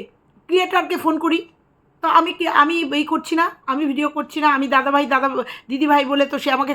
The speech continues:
কন্টেন্ট দিচ্ছে, তারপরে ভিডিও করছি না? এরকম বহু আছে, বহু আছে যারা করে, হয়তো তারাই এমনি হয়তো নিজেদের সুখ দুঃখ বিনিময় করে। মানুষের সাথে পরিচয় থাকলে কি কেমন আছো, কি করছো, বা এইটুকু আলোচনা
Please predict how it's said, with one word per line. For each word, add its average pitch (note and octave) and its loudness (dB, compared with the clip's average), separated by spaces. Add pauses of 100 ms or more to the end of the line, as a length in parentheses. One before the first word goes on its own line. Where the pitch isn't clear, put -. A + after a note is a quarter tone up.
কন্টেন্ট C4 -4
দিচ্ছে, C#4 -8
তারপরে C4 -2 (100)
ভিডিও B3+ -6
করছি - -8
না? D#4+ -4
এরকম A3 -4 (100)
বহু C4 0 (100)
আছে, D4 -6 (600)
বহু F4+ 4 (100)
আছে E4+ -2 (100)
যারা C4+ 6
করে, D4+ 4
হয়তো D4 -2
তারাই E4+ 4 (140)
এমনি G4+ 2
হয়তো D4 0 (360)
নিজেদের E4 0
সুখ D#4 -2
দুঃখ - -6 (140)
বিনিময় C4+ -2
করে। A3 0
মানুষের C#4 -4
সাথে D#4 -4 (100)
পরিচয় C4 -6
থাকলে D#4+ -8 (320)
কি D#4 -4 (140)
কেমন C#4+ -2
আছো, E4+ -2 (100)
কি D#4+ -4
করছো, E4 -6 (400)
বা C#4 4 (540)
এইটুকু E4+ -6
আলোচনা D#4+ -4